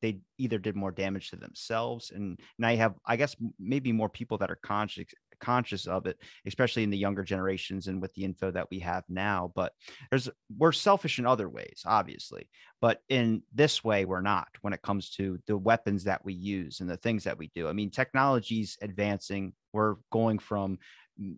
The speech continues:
nukes now to hypersonic missiles, and then it's, that's gonna take on a whole nother cyber thing where you'll probably see some other catastrophes happen on a different scale, maybe not environmental, but another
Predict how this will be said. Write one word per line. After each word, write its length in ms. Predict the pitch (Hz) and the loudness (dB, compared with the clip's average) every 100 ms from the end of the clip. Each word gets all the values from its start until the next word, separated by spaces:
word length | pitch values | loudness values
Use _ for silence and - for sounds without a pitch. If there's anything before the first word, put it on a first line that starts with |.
| 123 | -2
nukes 520 | 117 135 127 - - | 4 6 6 4 0
now 340 | 110 113 107 | 4 6 6
to 160 | 98 98 | 4 2
hypersonic 640 | 104 - 101 - 104 95 | 4 2 0 2 2 2
missiles, 540 | 104 107 - 95 92 90 | 0 0 -2 -4 -4 -4
and 80 | 101 | -4
then 80 | |
it's, 80 | 98 | 0
that's 240 | 107 107 - | 2 2 2
gonna 160 | 101 | -2
take 240 | - 104 98 | -2 -2 0
on 120 | 95 | 0
a 60 | |
whole 160 | 98 107 | -2 -2
nother 240 | 101 92 | -2 -4
cyber 500 | - - 113 113 104 | -2 2 4 4 0
thing 320 | - 98 95 95 | -2 -4 -2 0
where 200 | 92 - - 113 | -2 -2 -12 -8
you'll 100 | 110 | 0
probably 260 | 123 110 104 | 6 6 6
see 200 | - 107 | -2 -2
some 220 | - 101 | 0 2
other 300 | 104 104 95 - _ - | 2 2 0 -6 _ -8
catastrophes 760 | - 113 101 - 101 107 95 | 2 4 4 2 -6 -6 -2
happen 440 | 98 92 - 95 92 | 2 2 0 -2 0
on 140 | 95 | -2
a 40 | |
different 400 | 87 120 123 104 | 2 2 2 -2
scale, 320 | - 107 98 95 | -4 0 2 2
maybe 260 | 104 107 | 0 0
not 200 | 101 98 | 2 2
environmental, 680 | 90 95 90 95 110 - 92 | 2 0 2 0 -2 -2 -4
but 160 | 95 | -2
another 400 | 95 101 95 92 | 0 0 0 0